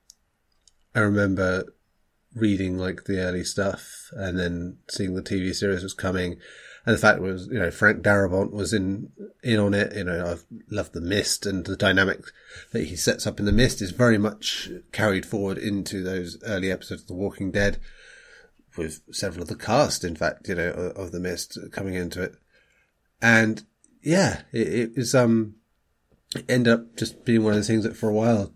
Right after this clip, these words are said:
just, like, took over. I was, like, so into everything it did, and then this came along, you know, and really sort of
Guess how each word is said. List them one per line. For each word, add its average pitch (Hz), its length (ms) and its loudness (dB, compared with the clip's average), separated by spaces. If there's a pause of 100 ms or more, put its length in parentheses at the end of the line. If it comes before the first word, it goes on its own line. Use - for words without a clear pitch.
(140)
just, - 240 -6 (100)
like, 82 220 -4 (100)
took - 260 -4
over. 101 320 -2
I 87 60 -2
was, 90 120 -4
like, 87 220 -8
so 95 300 -4 (540)
into 98 340 -2
everything 101 360 0
it - 160 -4
did, 117 220 4
and 95 160 0
then 95 300 2 (760)
this 110 340 2
came 90 240 2
along, 85 460 -4
you 98 120 -2
know, 90 140 -2
and 90 420 -4 (1160)
really 110 360 2
sort - 220 -8
of 98 120 -14